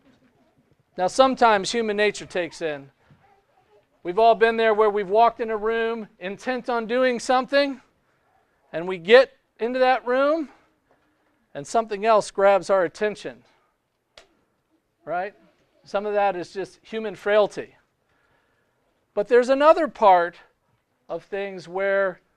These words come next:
we procrastinate, we don't deal with, we don't discipline ourselves. Every one of us needs to consider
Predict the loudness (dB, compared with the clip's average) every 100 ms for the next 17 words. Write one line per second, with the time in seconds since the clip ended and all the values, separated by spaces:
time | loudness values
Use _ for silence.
0 | _ -14 -12 -6 -6 -6 2 2 2 -2
1 | -8 -8 -10 _ -20 _ _ _ _ -8
2 | 0 2 0 -4 2 6 6 6 0 0
3 | _ _ _ _ _ -10 -4 -2 -2 -4
4 | -4 -2 -4 -10 -8 -6 -4 -4 -4 -2
5 | 0 0 -2 _ _ -20 _ _ _ _
6 | _ _ _ _ -4 -2 0 2 0 2
7 | 0 0 -6 -14 -12 -12 -14 -18 -16 -18
8 | -8 -6 -4 -6